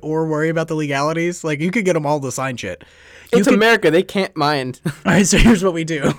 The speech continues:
Speaker 1: <laughs> I got a business plan for you. Hear me out. Okay, they have to have I Ds. I asked one of my clients that's apparently published videos on the internet.
Speaker 2: Oh, my God.
Speaker 1: I was like, "So how did they prove you're eighteen? 'Cause, like, I wanna know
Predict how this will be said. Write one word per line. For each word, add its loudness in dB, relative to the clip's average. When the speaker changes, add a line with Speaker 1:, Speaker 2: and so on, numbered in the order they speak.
Speaker 1:
<laughs> -8
I 0
got 6
a 4
business 0
plan -2
for -6
you. -8
Hear -4
me -2
out. -6
Okay, -8
they -4
have 2
to 2
have 4
I 4
Ds. -4
I -4
asked 0
one -4
of -4
my -2
clients -2
that's -10
apparently -2
published -6
videos -6
on -8
the -4
internet. -4
Speaker 2:
Oh, -20
my -20
God. -20
Speaker 1:
I -6
was -2
like, 0
"So -2
how -2
did -4
they -2
prove -6
you're -6
eighteen? -12
'Cause, -10
like, -4
I 2
wanna 0
know 0